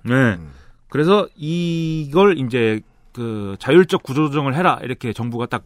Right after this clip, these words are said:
Speaker 1: 이제 가이드라인을 주는데
Speaker 2: 음.
Speaker 1: 하겠습니까? 재벌들이?
Speaker 2: 안 합니다.
Speaker 1: 안 하고
Speaker 2: 그중에
Speaker 1: 하는
Speaker 2: 제일 안 한 게 대우라는 거죠.
Speaker 1: 그리고 재벌들이 빅딜을 핑계로, 어, 은행을 통한 구조조정은 또 빠져나가는 그런 결과가 되고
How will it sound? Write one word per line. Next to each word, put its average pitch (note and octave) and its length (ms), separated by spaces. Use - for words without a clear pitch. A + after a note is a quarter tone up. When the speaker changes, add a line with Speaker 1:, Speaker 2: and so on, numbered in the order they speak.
Speaker 1:
이제 G2+ 100
가이드라인을 A#2+ 460
주는데 F#2+ 580
Speaker 2:
음. E2 280
Speaker 1:
하겠습니까? F#3 760
재벌들이? A#2+ 500
Speaker 2:
안 F#2 120
합니다. C#2 360
Speaker 1:
안 E3 200
하고 C3 420
Speaker 2:
그중에 D3 260
Speaker 1:
하는 E3 60
Speaker 2:
제일 C3+ 220
안 A2 100
한 C3 140
게 C3+ 140
대우라는 G2 400
거죠. D2+ 260
Speaker 1:
그리고 F3+ 240
재벌들이 E3+ 480
빅딜을 E3+ 380
핑계로, D3+ 500
어, G2+ 280
은행을 F3+ 280
통한 D#3 240
구조조정은 B2 600
또 G3+ 200
빠져나가는 F3+ 540
그런 G#2+ 180
결과가 F#2+ 400
되고 E2+ 140